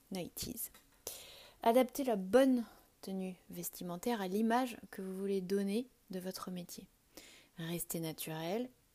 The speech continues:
évitez les filtres. Vous trouvez ça basique ? Eh bien, rejetez un petit coup d'œil à votre profil. Demandez à quelqu'un de votre entourage de vous prendre en photo derrière un mur blanc et puis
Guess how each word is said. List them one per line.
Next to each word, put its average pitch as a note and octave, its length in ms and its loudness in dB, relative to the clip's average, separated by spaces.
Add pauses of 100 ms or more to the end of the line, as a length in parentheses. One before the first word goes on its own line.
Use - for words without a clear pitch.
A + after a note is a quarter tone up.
évitez F#3 480 -4
les A#3+ 140 0
filtres. - 580 -14 (460)
Vous F3 120 -8
trouvez A3+ 300 2
ça A#3+ 140 0
basique ? G3+ 540 -2 (200)
Eh E3+ 60 -8
bien, F#3+ 240 -4 (140)
rejetez G3 840 0 (160)
un E3+ 120 -6
petit A#3+ 360 -8
coup G#3+ 160 -6
d'œil E3+ 300 -4 (220)
à G#3 80 -4
votre G3+ 260 -8
profil. - 420 -14 (800)
Demandez A3+ 560 4
à G3+ 100 -2
quelqu'un F#3+ 300 -4
de F#3 80 -8
votre F3+ 220 -8
entourage F3+ 480 -4
de F#3+ 80 -8
vous F3+ 100 -4
prendre F3+ 260 -10
en E3+ 40 -12
photo F3 420 -6
derrière E3+ 340 -6
un F3 60 -6
mur D#3+ 240 -8
blanc D#3+ 260 -6 (1040)
et F#3 40 -12
puis A3+ 320 -6